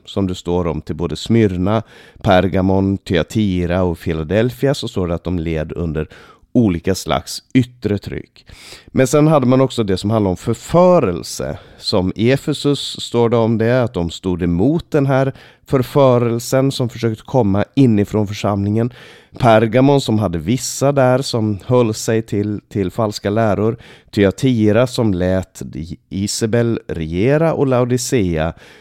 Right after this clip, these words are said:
som hade blivit förförda. Eh, sen så kommer, eh, Satan som person, nämns flera gånger i de här texterna, både i s-, till Smyrna, till Pergamum, till Thyatira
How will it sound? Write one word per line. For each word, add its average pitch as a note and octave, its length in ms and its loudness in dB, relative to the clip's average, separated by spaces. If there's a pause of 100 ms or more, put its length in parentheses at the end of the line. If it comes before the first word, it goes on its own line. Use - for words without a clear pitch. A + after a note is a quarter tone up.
som F#2+ 360 0 (100)
hade F#2 280 -2
blivit D#2+ 520 -4
förförda. F#2 720 -4 (600)
Eh, A2 280 4 (800)
sen B2 240 2
så C3 100 -4
kommer, A2 560 2
eh, F2+ 260 -4
Satan C#3+ 720 -2
som F#2+ 200 -4
person, C3 680 -4
nämns G2 440 -4
flera F2 380 -2
gånger E2+ 560 -4
i E2 140 -6
de D#2 200 -8
här D2+ 160 -8
texterna, A2 840 -2
både E2+ 340 -4
i E2 60 -2
s-, - 320 -10
till D#2+ 200 -6
Smyrna, A2+ 560 -2
till A2+ 140 -12
Pergamum, F#2 640 -2
till - 180 -10
Thyatira E2 800 -4